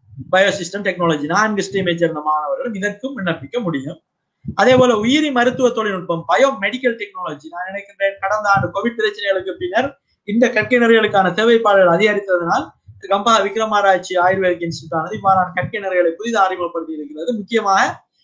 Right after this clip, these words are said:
engineering technology, biosystem technology மாணவர்கள் மட்டுமே இதற்கும் விண்ணப்பிக்க முடியும் என்பதனால் இந்த கற்கை நெறியினை ஒரு முறை சரிபார்த்துக் கொள்ளுங்கள் மாணவர்கள்.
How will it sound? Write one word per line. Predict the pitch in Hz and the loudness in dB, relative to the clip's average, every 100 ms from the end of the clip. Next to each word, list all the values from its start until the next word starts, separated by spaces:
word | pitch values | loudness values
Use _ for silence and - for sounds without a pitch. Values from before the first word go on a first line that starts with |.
| - | -4
engineering | 185 208 240 233 226 | -2 2 4 4 2
technology, | 220 208 190 196 | -2 0 0 0
biosystem | 233 226 226 226 214 | 2 2 0 -4 -4
technology | 202 196 196 196 | -6 -2 -2 0
மாணவர்கள் | 185 185 165 | 0 0 0
மட்டுமே | 180 180 220 226 330 _ _ _ | -2 -2 -6 -4 -6 _ _ _
இதற்கும் | 196 226 247 285 247 | 0 2 2 -2 -2
விண்ணப்பிக்க | 214 208 202 196 | 0 0 -2 -4
முடியும் | 180 180 175 | -2 -2 -2
என்பதனால் | 165 147 147 220 | 0 0 2 2
இந்த | 233 214 | 2 2
கற்கை | 208 196 233 | 0 0 0
நெறியினை | 214 196 175 160 226 | 2 2 2 0 0
ஒரு | 196 185 | 0 -2
முறை | 170 269 | -2 -4
சரிபார்த்துக் | 269 208 190 165 - | -4 -4 0 0 -2
கொள்ளுங்கள் | 196 160 143 | -6 -6 -6
மாணவர்கள். | 143 139 131 _ | -8 -10 -12 _